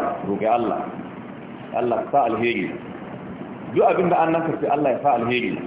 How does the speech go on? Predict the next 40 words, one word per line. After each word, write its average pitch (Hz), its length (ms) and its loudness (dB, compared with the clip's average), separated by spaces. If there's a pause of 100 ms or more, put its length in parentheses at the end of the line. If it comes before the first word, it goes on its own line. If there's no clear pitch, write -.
(120)
Duk 226 80 6
abin 196 160 4
da 190 60 4
an 180 100 4
nan 170 100 0
ka - 60 -4
ce 160 80 0
Allah 151 240 4
ya - 120 0
sa 190 160 6
alheri. 139 440 0 (540)
Haka 220 200 4
na 175 120 4
aka 180 300 2
so 156 80 0 (100)
ko 175 180 6 (100)
sai 190 120 6
ya 147 60 4
zama 151 200 4
alheri. 127 460 0 (1900)
Amma 160 280 4
yanzu 208 280 0
in 220 80 0
ba 190 160 4
ɗauka 202 240 2
alhaki 165 400 2
ba, - 420 2 (680)
ya 156 300 6
za 220 140 6
ka 196 160 2
ce 202 80 4
aka 185 240 4
ne 165 80 2
ma 160 80 4
ƙulle-ƙulle? 131 720 0
Wa 190 160 6
kai 233 100 4
ma 202 120 4
ƙulle-ƙulle 160 440 2
to? 123 180 0